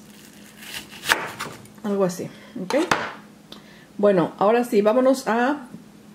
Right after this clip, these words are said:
preparar, a empezar a cocinar las, los vegetales.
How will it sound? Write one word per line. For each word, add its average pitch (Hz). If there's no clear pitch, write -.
preparar, 208
a -
empezar 226
a 214
cocinar 202
las, 220
los 180
vegetales. 156